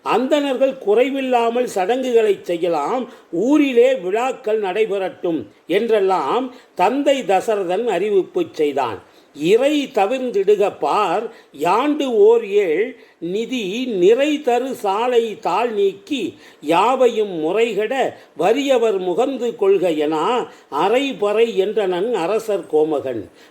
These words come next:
"படை ஒளிந்திடுக தம்பதிகளே, இனி விடை பெருகுக முடிவேந்தர், வேதியர் நடையுறு நியமமும்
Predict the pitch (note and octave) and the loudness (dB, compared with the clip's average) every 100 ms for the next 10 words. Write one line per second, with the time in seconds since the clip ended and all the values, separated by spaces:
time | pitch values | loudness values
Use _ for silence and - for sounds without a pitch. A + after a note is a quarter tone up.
0 | - E3 G#3 A#3+ G3+ G3 A#3+ A#3+ A#3+ B3+ | -2 0 2 0 0 -2 -2 -2 -2 0
1 | A#3+ G#3 C3+ - _ E3+ A#3 B3+ B3+ A#3+ | 0 0 -2 -10 _ -2 -2 0 0 2
2 | G#3+ G#3 G3 F3+ F#3 F3 F3 C4+ C4+ F#3+ | 0 2 0 0 -2 0 0 0 0 0
3 | G#3 G#3+ G3 F3+ D#3 D#3 F3 G3+ A3 A#3+ | 0 2 2 2 0 -2 -2 0 0 2
4 | B3 F3+ - - _ D3 A#3+ C4+ A#3+ A3+ | -2 -4 -6 -18 _ 2 4 2 -4 -2
5 | G#3+ G3 F#3 F#3 B3+ A#3 A#3 G3+ F#3 A3+ | 0 0 -2 -2 -4 -2 -4 -4 -2 -2
6 | B3 A#3+ G#3+ G3+ | 0 0 -2 -2